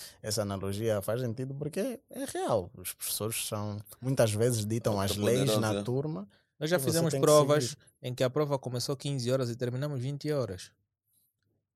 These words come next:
Speaker 3: Imagina que tu tens que caminhar quase dois quilômetros, porque já não
Speaker 2: Isso
Speaker 3: tem
Speaker 2: estamos a falar
Speaker 3: autocarro.
Speaker 2: Ok.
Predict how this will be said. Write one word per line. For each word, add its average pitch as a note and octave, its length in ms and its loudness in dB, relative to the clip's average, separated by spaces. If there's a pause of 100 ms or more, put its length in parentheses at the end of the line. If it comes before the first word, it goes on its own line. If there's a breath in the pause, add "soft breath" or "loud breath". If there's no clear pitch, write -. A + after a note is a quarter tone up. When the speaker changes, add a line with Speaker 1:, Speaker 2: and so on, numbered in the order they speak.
(140)
Speaker 3:
Imagina D3 480 2
que E3 80 -4
tu E3+ 120 2
tens E3 220 0
que C#3 80 -4
caminhar C3+ 680 2
quase D3 760 4 (380)
dois D3+ 240 2
quilômetros, C3 800 2 (360)
porque B2+ 200 -6
já D3 120 6
não E3 80 4
Speaker 2:
Isso E3 80 2
Speaker 3:
tem E3 100 6
Speaker 2:
estamos D#3+ 180 6
a B2+ 60 6
falar C#3 200 8
Speaker 3:
autocarro. A2 240 0
Speaker 2:
Ok. G2 200 -4